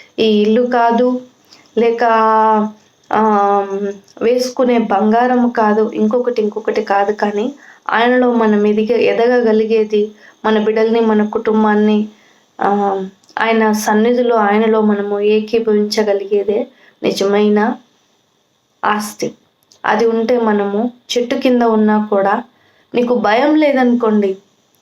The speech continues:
చెట్టు కింద ఉన్నా కూడా నువ్వు ధైర్యంగానే ఉంటావు. ఎందుకనంటే, "నేను సర్వోన్నతుడైన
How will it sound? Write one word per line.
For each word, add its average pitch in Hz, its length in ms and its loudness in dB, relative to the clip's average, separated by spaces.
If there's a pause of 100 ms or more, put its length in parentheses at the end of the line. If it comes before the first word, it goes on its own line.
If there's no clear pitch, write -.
(320)
చెట్టు 247 200 -2
కింద 277 280 0
ఉన్నా 254 380 2
కూడా 254 480 0 (140)
నువ్వు 233 320 0
ధైర్యంగానే 226 800 0
ఉంటావు. 196 500 -4 (240)
ఎందుకనంటే, 240 960 0 (380)
"నేను 214 540 2
సర్వోన్నతుడైన 220 1200 0